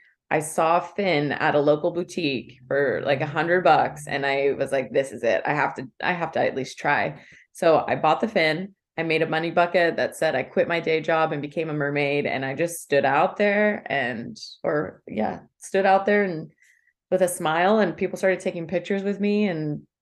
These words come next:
giving me money. And I'm like, "Whoa, okay, this is a thing." Um, and it was really nice just to see everyone else, like, traveling from all over the world light up with joy because they came to Hawaii and saw Mermaid.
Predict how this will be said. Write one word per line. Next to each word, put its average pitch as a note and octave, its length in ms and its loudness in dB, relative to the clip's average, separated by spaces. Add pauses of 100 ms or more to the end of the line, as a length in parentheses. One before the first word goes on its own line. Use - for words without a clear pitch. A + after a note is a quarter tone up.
(240)
giving E3 220 -4
me F#3+ 80 -2
money. F#3+ 360 0
And A3+ 60 0
I'm G#3 120 -2
like, D#3 140 -6
"Whoa, - 420 2 (100)
okay, G3+ 340 -2
this - 140 -10
is E3+ 100 -8
a E3+ 60 -6
thing." G3+ 400 0 (520)
Um, D3+ 540 2 (600)
and D#3+ 580 0
it D#3+ 120 0
was E3+ 160 -2
really E3 220 4
nice D3+ 260 -4
just D#3 220 -8
to D#3+ 80 -4
see D3+ 240 0
everyone C#3 340 -2
else, C3+ 340 -6
like, C3 220 -4 (960)
traveling D#3 480 0
from D3+ 140 -6
all C3+ 160 0
over D3 160 0
the C3+ 100 -2
world C#3+ 300 2
light B2+ 200 0
up B2 160 -2
with C3+ 140 -8
joy C3+ 220 2
because C#3+ 240 -8
they C3+ 80 -2
came C3+ 180 -6
to C#3+ 60 -4
Hawaii C3 320 0
and F#2 100 -8
saw G#2 140 -4
Mermaid. A2 420 -10